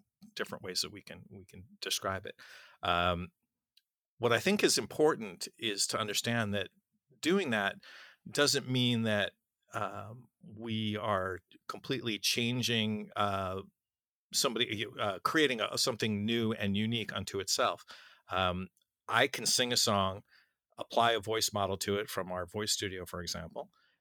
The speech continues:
and it will still retain my energy, my emotional content, my inflection, the way I said it, et cetera, et cetera, but it marries it with the voice characteristics of the voice model. So,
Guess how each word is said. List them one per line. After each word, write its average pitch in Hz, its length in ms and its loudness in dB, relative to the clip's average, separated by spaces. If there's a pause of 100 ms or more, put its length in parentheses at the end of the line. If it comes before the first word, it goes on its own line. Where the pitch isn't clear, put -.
(140)
and 101 640 -2 (1120)
it 147 140 0
will 131 80 -2
still 147 500 6 (380)
retain 123 540 2
my 110 480 2
energy, 120 560 2
my 101 200 -2
emotional 113 440 0
content, 120 500 0
my 98 200 0
inflection, 117 680 0
the 104 80 -2
way 101 160 -2
I 107 160 0
said 107 240 0
it, 104 120 -4
et 95 120 -8
cetera, 95 240 -4
et 101 80 -6
cetera, 160 340 0 (320)
but 127 100 2
it 135 100 0
marries 147 440 4
it 120 160 -2
with 107 480 0 (380)
the 107 140 -6
voice 123 280 6
characteristics 113 800 4
of 104 160 -8
the 98 80 -10
voice 98 300 -2
model. 95 360 -4 (800)
So, 113 500 4